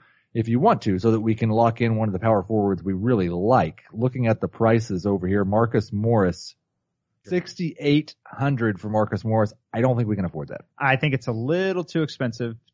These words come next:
Speaker 2: Uh, you know, I like him ma-, in this matchup, but I, I do think it's too expensive.
Speaker 1: Marquise Chris is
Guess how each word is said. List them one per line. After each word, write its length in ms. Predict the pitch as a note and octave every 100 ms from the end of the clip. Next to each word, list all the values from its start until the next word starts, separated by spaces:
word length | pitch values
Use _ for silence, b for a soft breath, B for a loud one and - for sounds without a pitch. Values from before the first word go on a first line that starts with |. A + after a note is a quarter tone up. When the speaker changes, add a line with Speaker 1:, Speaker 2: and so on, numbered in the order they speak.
| _ -
Speaker 2:
Uh, 280 | A2 G2 G2
you 80 | G2+
know, 80 | G2+
I 80 | G#2
like 240 | A#2 A#2
him 160 | B2 A2+
ma-, 160 | A2+
in 140 | B2 A#2+
this 160 | A#2
matchup, 340 | A#2 A2 A2+ G#2+
but 120 | G#2
I, 140 | G2
I 40 | G2
do 140 | G2
think 180 | G2 F2+
it's 120 | -
too 80 | F2
expensive. 260 | D#2 B2
Speaker 1:
Marquise 420 | A#2 D3 - E3 -
Chris 320 | - C4 -
is 160 | C#3+